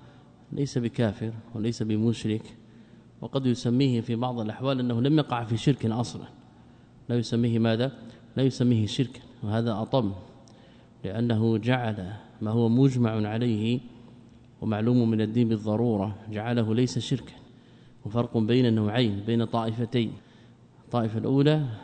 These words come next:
تزعم أن ما يفعله هؤلاء هو الشرك بعينه، ولكن لا يحكم عليه بكونه مشركا كافرا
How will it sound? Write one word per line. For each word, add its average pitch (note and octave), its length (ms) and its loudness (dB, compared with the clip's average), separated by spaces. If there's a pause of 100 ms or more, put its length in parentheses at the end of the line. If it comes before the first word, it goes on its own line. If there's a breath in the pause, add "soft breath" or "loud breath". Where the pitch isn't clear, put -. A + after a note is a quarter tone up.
(800 loud breath)
تزعم A#2+ 460 2
أن A#2 320 2
ما B2 180 2
يفعله B2 680 0
هؤلاء A#2 560 -2 (1400 soft breath)
هو B2+ 120 6
الشرك A2+ 380 -2
بعينه، G#2 400 -6 (880 soft breath)
ولكن A#2 340 0
لا B2+ 140 2
يحكم A#2+ 340 0
عليه A#2 340 0
بكونه B2+ 880 2 (180)
مشركا A2+ 640 0
كافرا C3+ 640 0